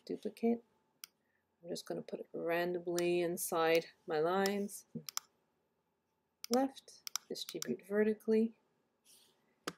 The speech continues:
and that's better. I'm clicking on weld, I'm putting my piece in position, then slice. So now I have my stitch pieces. I don't need this anymore, and I'm just gonna position this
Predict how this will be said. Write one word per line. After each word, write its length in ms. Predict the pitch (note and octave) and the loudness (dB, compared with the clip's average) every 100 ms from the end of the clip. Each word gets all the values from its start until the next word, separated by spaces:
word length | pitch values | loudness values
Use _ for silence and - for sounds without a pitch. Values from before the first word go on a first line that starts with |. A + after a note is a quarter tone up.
| _ | _
and 640 | - - D#3 D#3 D#3 D2+ D2+ | -6 -2 0 0 0 0 -2
that's 240 | - - - | -2 -4 -6
better. 260 | - - - | -4 -6 -6
I'm 140 | E3+ F3+ | -6 -4
clicking 420 | - F3 F#3+ F#3 | 0 2 2 2
on 180 | F#3+ F#3+ | 2 2
weld, 500 | F#3+ G#3+ A3 A3 - _ | 4 4 4 2 -2 _
I'm 140 | F3 E3 | -14 -12
putting 380 | - F3 E3 D#3+ | -4 0 0 -2
my 180 | D3 D3+ | -4 -4
piece 320 | - F#3 F3 F3+ | -4 -6 -6 -8
in 120 | F3 - | -8 -10
position, 640 | F3 G3+ G#3+ - C4+ C#4+ C#4+ - _ - | -6 -2 -2 -2 -4 -4 -6 -12 _ -6
then 420 | G3+ G#3 G3+ G#3 G3+ - _ _ _ _ _ _ - | -2 0 2 0 -2 -8 _ _ _ _ _ _ -18
slice. 540 | - - - - - - _ - | -12 -6 -6 -8 -14 -16 _ -16
So 200 | - F#3 | -6 0
now 180 | E3 | 2
I 80 | E3+ | 2
have 200 | F3 F3 | 0 0
my 120 | D#3+ | 0
stitch 440 | D#3 - E3+ - - | 0 -2 -2 -2 -6
pieces. 480 | - F3+ - A#3+ B3+ - | -6 -6 0 2 2 0
I 40 | |
don't 240 | - - | -4 -6
need 200 | F#3+ F3 | -6 -4
this 220 | - - - | -2 -2 -2
anymore, 580 | E3 D#3+ F3 G3 G#3+ G#3+ - | -2 -2 0 2 2 0 -6
and 140 | E3+ | -6
I'm 120 | D#3+ | -4
just 240 | D#3+ G#3 - | -4 -2 0
gonna 140 | G#3 | 0
position 600 | G#3 F#3 F#3 F#3 - F#3 | 0 -4 -2 -4 -2 -2
this 260 | F3+ F#3 | -4 -6